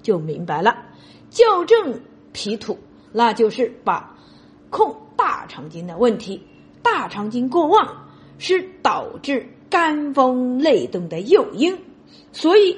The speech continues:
我们一定要强壮肝经啊。那么艾灸肝腧、艾灸太冲、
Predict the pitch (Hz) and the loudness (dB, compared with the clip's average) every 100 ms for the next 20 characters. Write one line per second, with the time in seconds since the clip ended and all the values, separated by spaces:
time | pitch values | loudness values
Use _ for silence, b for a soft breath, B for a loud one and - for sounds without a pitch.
0 | - 214 180 165 156 156 175 202 208 - | -6 -6 -6 -6 -12 -12 -6 -2 -2 -4
1 | - - - - 175 120 143 190 - 269 | -14 -12 -6 0 0 -2 -12 -8 0 0
2 | - - - _ - 226 208 180 - - | 0 -12 -20 _ -4 -2 -2 -8 -14 -20
3 | - - 190 170 - - 214 165 B B | -20 -14 -12 -12 -16 -6 -4 -4 B B
4 | B - 359 349 415 370 320 415 427 427 | B -2 0 2 4 2 6 6 6 2
5 | 415 277 208 196 196 196 170 170 B B | -2 -4 -2 -4 -10 -12 -10 -14 B B
6 | - 247 247 294 285 277 - - 196 - | 0 0 0 -4 -6 -10 -10 -6 -6 -6
7 | - 285 302 | -4 -4 -4